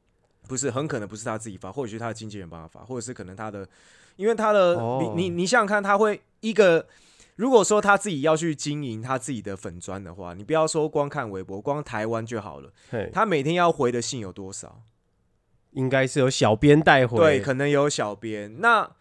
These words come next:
Speaker 1: 今天他可能他的，呃，全部的宣传都是一个配套给他。
Speaker 2: 嗯。
Speaker 1: 对，这个也是有可能啦。那他反正就什么都不要做，就全部给小编去弄嘛。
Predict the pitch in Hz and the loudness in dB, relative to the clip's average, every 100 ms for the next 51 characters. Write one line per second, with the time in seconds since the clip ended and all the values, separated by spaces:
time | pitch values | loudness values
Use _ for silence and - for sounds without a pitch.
0 | _ - 220 233 233 220 220 214 139 117 | _ -12 -4 0 0 2 0 0 -4 -4
1 | 107 110 117 _ _ _ 175 180 156 139 | -8 -10 -16 _ _ _ 0 2 2 2
2 | 120 101 - _ - 117 110 110 110 143 | -2 -6 -14 _ -10 -8 -6 -8 -8 -8
3 | 160 165 131 143 135 110 123 135 107 104 | -2 -2 -2 -4 -6 -8 -8 -10 -12 -14
4 | 110 110 95 113 87 - - - - 110 | -12 -12 -10 -12 -14 -18 -20 -20 -20 -20
5 | _ _ 120 117 107 98 _ 113 82 69 | _ _ -12 -10 -10 -14 _ -12 -12 -12
6 | 110 226 185 143 113 156 123 110 110 92 | -6 -2 -2 -2 -6 -6 -6 -8 -10 -14
7 | 73 50 71 - _ _ _ _ _ 180 | -16 -20 -20 -20 _ _ _ _ _ -4
8 | 185 175 180 135 120 147 156 113 110 123 | -4 -2 -2 -2 -4 -4 -6 -6 -10 -8
9 | 110 110 123 113 123 117 110 110 101 92 | -6 -6 -8 -10 -10 -12 -12 -12 -12 -12
10 | 101 98 104 101 82 69 | -14 -18 -16 -16 -16 -20